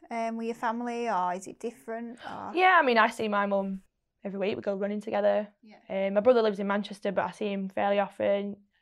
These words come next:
Speaker 2: You know, I, I didn't see my grandma for two years, but now I do.
Speaker 1: Mm-hmm.
Speaker 2: Um, and Luke, obvi-,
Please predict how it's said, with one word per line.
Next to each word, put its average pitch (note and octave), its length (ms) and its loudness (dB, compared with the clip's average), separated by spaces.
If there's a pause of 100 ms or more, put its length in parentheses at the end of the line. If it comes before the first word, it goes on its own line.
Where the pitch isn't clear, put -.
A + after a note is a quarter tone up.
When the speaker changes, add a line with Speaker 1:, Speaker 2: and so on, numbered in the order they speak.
Speaker 2:
You G3+ 120 -8
know, G3 80 -8
I, - 280 -8
I G3 40 -4 (180)
didn't G3+ 200 -4
see G3 100 -8
my F#3+ 100 -6
grandma F#3+ 560 -4
for - 140 -20
two G3+ 160 -10
years, G3 280 -8
but G3+ 120 -10
now F3+ 180 -6
I F#3 60 -4
do. G3 480 -2 (140)
Speaker 1:
Mm-hmm. G3 1200 -2
Speaker 2:
Um, G3+ 60 -10 (220)
and G#3+ 180 0
Luke, G#3+ 400 4 (760)
obvi-, G#3 280 -2